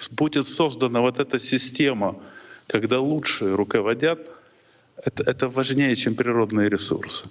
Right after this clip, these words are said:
Это важнее, чем, э, там, территории, чем геополитическое положение,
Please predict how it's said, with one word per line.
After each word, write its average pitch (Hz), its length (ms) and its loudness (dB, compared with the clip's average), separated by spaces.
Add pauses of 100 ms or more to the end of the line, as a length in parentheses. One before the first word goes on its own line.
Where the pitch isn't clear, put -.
(340)
Это - 220 -2
важнее, 131 460 2
чем, 123 260 0
э, - 600 -12 (140)
там, 107 300 -4
территории, 110 920 2
чем 113 440 0 (300)
геополитическое 120 840 0
положение, 98 840 2